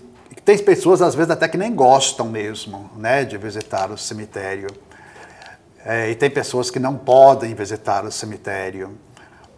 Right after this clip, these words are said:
O que fazer? É, eu acredito que não é tanto lugar, sabe, João? Não é tanto lugar, é, é, diríamos assim, geográfico do cemitério que vai ditar, que vai dizer da sua,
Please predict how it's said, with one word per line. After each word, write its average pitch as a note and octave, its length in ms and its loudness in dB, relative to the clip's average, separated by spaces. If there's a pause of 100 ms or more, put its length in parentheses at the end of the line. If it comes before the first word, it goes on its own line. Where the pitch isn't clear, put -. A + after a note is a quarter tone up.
(120)
O B2+ 60 -4
que - 140 0
fazer? B2+ 680 2 (840)
É, C3+ 380 2
eu F3 80 6
acredito G#3+ 420 2
que A3 80 -6
não G#3+ 80 -2
é G#3+ 60 4
tanto G3 300 2
lugar, B2+ 680 4
sabe, A2 920 -2
João? F#2+ 360 -10
Não B2 80 -4
é D3 60 0
tanto D#3+ 300 2
lugar, A2+ 680 4
é, A2 500 -8 (100)
é, G2+ 680 -6
diríamos A#2+ 400 -6
assim, C3+ 180 -6
geográfico B2+ 840 4
do A2 100 -6
cemitério B2 720 -4 (800)
que D#3 140 -2
vai C3+ 400 6
ditar, C3 640 4
que C3+ 100 -6
vai C3+ 200 2
dizer B2+ 640 -2
da B2 160 -2
sua, B2+ 1040 0